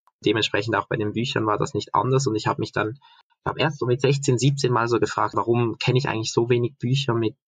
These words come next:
queeren Männern, mit schwulen Hauptpersonen et cetera. Und habe dann beschlossen, dass ich eigentlich auch ein Projekt dazu starten möchte, wo ich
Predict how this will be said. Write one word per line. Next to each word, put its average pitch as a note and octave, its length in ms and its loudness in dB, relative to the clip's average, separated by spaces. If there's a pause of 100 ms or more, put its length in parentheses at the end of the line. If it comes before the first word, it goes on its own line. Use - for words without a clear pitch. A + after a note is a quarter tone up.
(140)
queeren A2+ 380 0
Männern, A2 480 0
mit G#2+ 180 -6 (300)
schwulen A2+ 500 0
Hauptpersonen G#2+ 640 -2
et - 80 -12
cetera. A2+ 480 -2 (560)
Und A2 340 2
habe G2 240 0 (140)
dann G2+ 160 -2
beschlossen, G#2 440 -2
dass G2 200 -2
ich - 340 -4
eigentlich G#2+ 400 -6
auch - 160 -6
ein A2 80 -10
Projekt G2+ 380 -2
dazu - 180 -6
starten G#2 440 -4
möchte, G#2 360 -4
wo G#2+ 140 4
ich - 260 -4